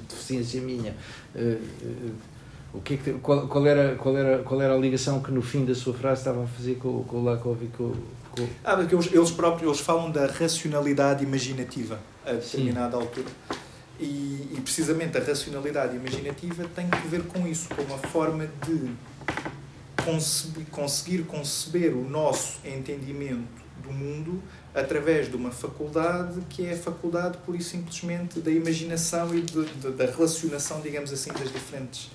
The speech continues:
Speaker 1: Não, tu
Speaker 2: das diferentes
Speaker 1: tu
Speaker 2: realidades.
Speaker 1: claro.
Speaker 2: Bem, eu não sei se aquilo que eu disse foi tão exótico que <laughs> assustou completamente. Diz, diz.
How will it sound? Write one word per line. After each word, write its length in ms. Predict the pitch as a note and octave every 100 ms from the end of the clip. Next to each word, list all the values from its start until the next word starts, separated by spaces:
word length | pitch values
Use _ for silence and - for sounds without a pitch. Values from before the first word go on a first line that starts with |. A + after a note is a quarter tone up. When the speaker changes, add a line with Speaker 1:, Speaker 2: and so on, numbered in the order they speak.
| - -
Speaker 1:
Não, 120 | A2
tu 120 | - A2
Speaker 2:
das 200 | C3+ C3
diferentes 280 | - - G2+
Speaker 1:
tu 80 |
Speaker 2:
realidades. 300 | F#2 F2+ F2 -
Speaker 1:
claro. 180 | F#2+ - - - - - - - - - - - - - - - - - - - - - -
Speaker 2:
Bem, 100 | B2
eu 40 | B2
não 60 |
sei 120 | C3
se 80 | B2+
aquilo 120 | C3+ B2+
que 60 |
eu 40 | B2+
disse 140 | B2
foi 120 | C3
tão 160 | - C3+
exótico 500 | B2+ B2+ B2 C#3+ - -
que 120 | B2 - - - - - - - -
<laughs> 800 | - E3+ - A#2 F#2 - - B2+
assustou 440 | - B2+ - A#2+
completamente. 600 | B2 A#2 A#2+ A#2 A2 A2+ -
Diz, 160 | A2+ G#2
diz. 120 | G#2+